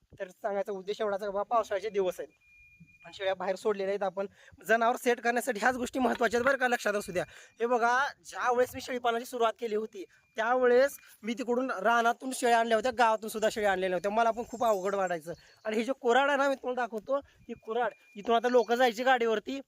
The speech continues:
अ, आपल्या शेताकडे, त्यावेळेस मला लाज वाटायची. कुऱ्हाड खाली टाकायचो मी आणि मोबाईल काढून ब-, उभं राहायचो, एवढी लाज वाटायची मला शेळ्यांची. पण नंतर नंतर असं झालं, YouTube चॅनल वगैरे काढलं, ते तर सोडा, आता म्हणजे एक माझी ओळखच होऊन गेलेली आहे की रेबल स्टार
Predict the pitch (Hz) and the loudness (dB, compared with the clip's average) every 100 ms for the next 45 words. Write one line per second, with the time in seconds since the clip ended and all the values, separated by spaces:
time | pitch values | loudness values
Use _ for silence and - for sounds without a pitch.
0 | - 220 214 214 202 214 226 220 214 220 | -2 2 4 2 0 -6 -4 -2 0 0
1 | 233 233 226 247 226 226 233 233 220 - | 0 -2 0 -2 2 2 2 -2 -4 -8
2 | 269 - _ - 202 233 - 226 233 233 | -12 -14 _ -6 2 2 2 0 2 2
3 | 233 208 240 240 - 208 240 247 226 233 | 0 0 -2 -2 -4 -2 2 2 2 2
4 | 226 226 226 208 208 214 196 202 196 175 | 0 4 4 6 4 0 2 2 2 -2
5 | 165 - - 233 247 233 208 202 185 170 | -8 -10 -4 -2 2 2 4 2 0 -2
6 | 180 180 196 165 147 147 _ - - 240 | -2 0 0 -2 -4 -14 _ -20 -6 -2
7 | 254 220 240 247 262 214 - 285 277 254 | -2 -2 -2 -2 -2 -4 -4 0 0 2
8 | 226 254 254 208 233 247 233 240 220 233 | 4 4 2 -4 -2 2 4 4 2 2
9 | 262 214 196 208 220 - - - 233 247 | 4 2 4 2 2 -6 -20 -12 -8 -8
10 | 240 247 233 226 220 - 240 240 254 247 | -4 -2 0 0 -2 -4 -6 -6 -6 -6
11 | 247 240 240 254 240 226 233 240 226 214 | -4 -2 4 6 4 2 0 0 2 2
12 | 202 190 196 214 220 208 208 220 | 2 0 0 0 0 0 -2 -4